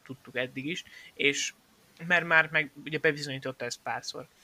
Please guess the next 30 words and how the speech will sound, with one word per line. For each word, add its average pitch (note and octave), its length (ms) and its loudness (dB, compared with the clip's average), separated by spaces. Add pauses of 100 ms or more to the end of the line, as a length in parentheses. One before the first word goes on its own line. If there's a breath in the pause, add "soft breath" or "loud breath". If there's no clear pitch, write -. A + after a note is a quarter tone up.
(140 soft breath)
De - 80 -2
olyan, F3+ 120 0
hogy D3+ 80 2
száztíz D#3 440 -2
százalék, D#3+ 460 2
én C#3+ 120 -4
mindig, F3+ 380 2
mindig F3+ 360 2
a C#3+ 40 6
fejemhez C#3+ 460 4
kapok, - 320 -2
hogyha C#3+ 200 2
ezt C#3 180 2
hallom, D3 340 6
vagy C3+ 120 2
látom C#3 420 4
valahol, C#3+ 420 6
hogy D3 140 -2
valaki D#3 360 4
ezt D#3+ 200 6
nyilatkozta. - 640 -2 (500 loud breath)
Értem, A3+ 360 8
hogy E3 120 -4
mire D3+ 160 4
akar C#3 280 0
gondolni, C3 440 -4
tehát, C3 180 -4
hogy D3 100 -2
emberfeletti C#3+ 680 0
teljesítmény C3 720 0